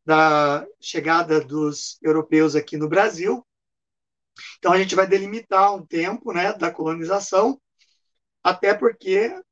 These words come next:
período colonial é muito extenso, muito grande, muito complexo, tem várias vertentes.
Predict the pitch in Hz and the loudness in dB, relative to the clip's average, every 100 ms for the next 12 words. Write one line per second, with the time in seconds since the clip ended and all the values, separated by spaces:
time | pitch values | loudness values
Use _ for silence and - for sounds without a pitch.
0 | _ - 175 202 190 190 185 185 170 165 | _ -4 -4 -6 -6 -2 0 0 0 2
1 | 165 165 165 185 254 285 233 - 165 185 | 0 -2 -6 0 2 0 -6 -8 -8 -6
2 | 220 - _ - 165 214 170 165 165 185 | -10 -16 _ -12 -8 -8 -8 -8 -6 -6
3 | 202 196 _ _ - 175 240 - 196 - | -8 -12 _ _ -8 -2 -2 0 0 0
4 | 175 190 190 - - - 151 190 247 233 | 0 0 -2 -10 -6 -2 2 2 2 0
5 | 233 220 185 202 208 - | -2 0 -2 -4 -6 -18